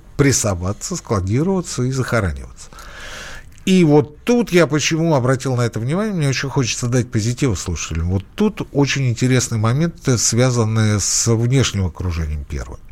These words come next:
Внешнее окружение, естественно, поначалу было очень пр-, э, очень против и резко против этой истории. Ну, когда, э, люди ознакомились с тем, что, э, будет сделано недалеко,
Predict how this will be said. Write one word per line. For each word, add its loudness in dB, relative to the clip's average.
Внешнее 4
окружение, 4
естественно, -2
поначалу 0
было 2
очень 0
пр-, -4
э, 4
очень 0
против 0
и 4
резко 4
против -4
этой -2
истории. 0
Ну, 2
когда, 2
э, 2
люди 4
ознакомились 2
с -6
тем, 0
что, -2
э, -2
будет 6
сделано 0
недалеко, 0